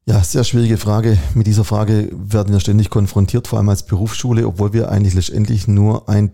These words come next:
Dienstleister sind. Wir, wir bekommen ja die Azubis mit Ausbildungsvertrag und im Endeffekt, ähm, könnten wir sagen, frech gesagt, „Na ja, ich bin Landesbeamter,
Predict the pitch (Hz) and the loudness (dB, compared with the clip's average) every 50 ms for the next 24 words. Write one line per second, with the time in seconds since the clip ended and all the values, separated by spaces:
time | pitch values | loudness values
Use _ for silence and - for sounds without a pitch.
0 | _ - 110 113 113 107 - - - - - - - - 104 92 95 98 - - | _ -2 0 2 2 0 -2 -6 -10 -12 -14 -10 -6 -4 -2 0 0 0 0 0
1 | - - - 101 95 90 82 87 92 98 104 104 101 104 - - 98 92 98 98 | -2 -2 -2 0 0 0 0 0 0 0 2 2 2 0 -2 -4 -2 0 0 0
2 | - - _ _ _ - 98 - - - 104 110 113 117 110 110 110 101 101 - | -2 -4 _ _ _ -8 -8 -6 -4 -2 0 2 2 2 2 2 2 0 -2 -2
3 | - 95 95 - - 104 - - 113 107 - - 104 - - - 101 - - 107 | -2 -2 -2 -4 -6 -8 -6 -6 -6 -6 -4 -4 -4 -2 -2 -2 -4 -4 -4 -4
4 | 110 107 - - - - - 120 143 151 - - - - _ _ - - - - | -4 -4 -4 -6 -8 -6 -4 -4 -4 -4 -6 -12 -20 -20 _ _ -20 -20 -20 -20
5 | - - - - - - - _ _ - 110 104 104 101 104 101 104 117 - - | -20 -20 -20 -20 -20 -20 -20 _ _ 0 2 2 2 2 2 2 2 0 0 0
6 | - 104 - - - - 107 98 95 95 95 95 90 87 - - - - 117 104 | -2 -2 -4 -4 -4 -2 0 2 2 2 2 2 0 -2 -4 -10 -6 -4 -2 0
7 | 98 101 98 95 95 87 85 90 92 92 - 104 104 98 - - - 92 90 85 | 2 2 2 2 2 2 0 0 -2 -2 0 -2 -2 -2 -4 -6 -6 -4 -4 -2
8 | - 87 - 95 92 - - 104 92 90 90 92 110 117 110 - - - - 98 | -2 -4 -2 -2 -4 -4 -2 0 2 2 2 2 2 0 -2 -6 -6 -6 -2 0
9 | 95 95 90 90 98 107 107 98 - - 113 110 104 110 - 123 117 | 2 2 2 2 0 0 -2 -2 -2 -2 0 0 0 0 0 -2 -2